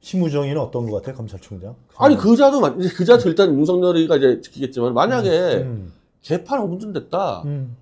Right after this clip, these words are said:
Speaker 2: 어느 검사가 김건희 체포할지 모르는 거예요.
Speaker 1: 그게 추석 연휴 이후에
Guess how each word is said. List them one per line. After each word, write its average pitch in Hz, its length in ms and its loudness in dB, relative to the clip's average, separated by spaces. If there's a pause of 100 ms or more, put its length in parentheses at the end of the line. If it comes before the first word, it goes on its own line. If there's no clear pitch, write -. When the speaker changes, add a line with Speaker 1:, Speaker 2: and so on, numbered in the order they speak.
(240)
Speaker 2:
어느 254 380 6
검사가 226 440 0
김건희 170 380 -4
체포할지 170 360 -8
모르는 92 320 -6
거예요. 80 140 -20 (1800)
Speaker 1:
그게 143 200 -10
추석 156 600 -4
연휴 147 300 -2
이후에 127 640 -4